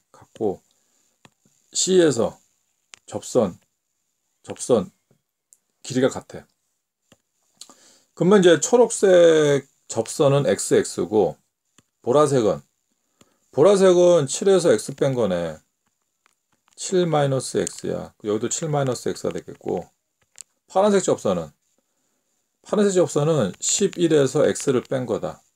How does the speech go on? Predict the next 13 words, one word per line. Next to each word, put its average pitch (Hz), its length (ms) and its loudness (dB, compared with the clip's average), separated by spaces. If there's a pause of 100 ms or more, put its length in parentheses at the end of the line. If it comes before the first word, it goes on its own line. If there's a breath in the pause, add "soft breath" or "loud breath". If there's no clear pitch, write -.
(120)
십일 151 640 -4 (340)
마이너스 92 640 -6
X. - 280 -10
그럼 92 200 -8
여기도 95 160 -6
십일 120 500 -8 (180)
마이너스 85 460 -10
X. - 240 -10
그러면 135 240 -4
이제 135 80 0
십사가 160 340 -2
나왔지, 87 320 -2
십사. - 360 -12